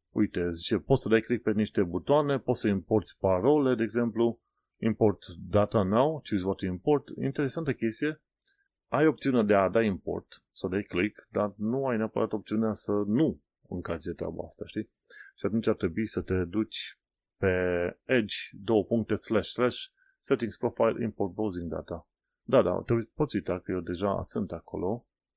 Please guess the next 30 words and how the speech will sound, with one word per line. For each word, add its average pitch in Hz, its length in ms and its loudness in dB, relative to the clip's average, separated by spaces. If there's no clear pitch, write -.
<laughs> - 340 -8
Și - 540 2
chiar 131 240 2
acum 117 300 2
sunt 98 200 -2
și - 140 -4
eu, 101 260 2
da, 95 240 0
import 110 300 -2
browsing 92 360 -2
data, 85 260 -6
da, 95 320 -6
am 131 140 -4
văzut. 143 380 0
Dă-mi 151 240 2
voie 143 160 4
să 135 140 0
dau 131 280 2
un, 110 300 -2
un 101 220 -2
check 101 220 -8
la 92 100 -4
chestia, - 360 -10
nu-mi 90 160 -6
dă 80 60 -4
voie. 82 320 -6
Poate 101 260 0
dezactivă 87 500 -2
treaba 90 260 -2
asta. 87 300 -10